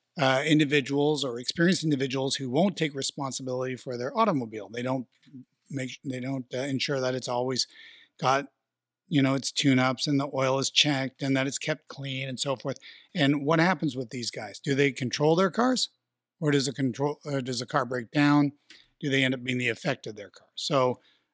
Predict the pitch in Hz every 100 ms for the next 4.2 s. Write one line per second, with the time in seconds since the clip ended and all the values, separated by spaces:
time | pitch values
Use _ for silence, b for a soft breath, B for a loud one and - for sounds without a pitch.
0 | - 135 123 120 - 147 127 147 120 -
1 | 175 175 170 - 151 - 131 170 165 151
2 | 151 143 131 139 127 127 180 170 139 123
3 | 127 123 120 117 120 - 117 110 131 185
4 | 156 101